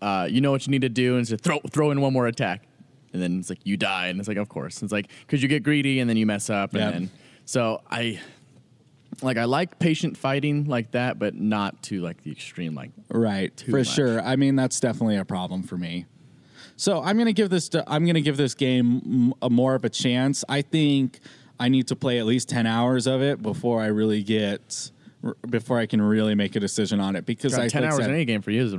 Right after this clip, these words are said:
Speaker 1: r-, hard.
Speaker 2: It is. It is, because I, I switch around so much. I know, like, immediately after playing it, I switched to Sonic Mania.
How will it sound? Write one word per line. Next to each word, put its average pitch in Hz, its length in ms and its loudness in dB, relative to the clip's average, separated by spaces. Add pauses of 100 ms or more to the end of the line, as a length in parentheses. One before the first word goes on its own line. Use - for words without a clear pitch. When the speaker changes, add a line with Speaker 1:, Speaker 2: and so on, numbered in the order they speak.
(100)
Speaker 1:
r-, 107 220 -2
hard. 117 340 -2 (180)
Speaker 2:
It 147 140 2
is. 117 460 -2
It 143 120 2
is, 165 360 0
because 143 340 0
I, 131 280 0 (160)
I 120 260 2
switch - 400 -2
around 117 300 2
so 104 160 -2
much. 87 280 -2 (320)
I 139 120 0
know, 151 160 2
like, 139 200 0
immediately 135 560 4
after 120 260 0
playing 113 280 2
it, 104 100 2
I 101 60 2
switched - 340 -2
to 113 100 0
Sonic 104 340 -2
Mania. 87 440 -4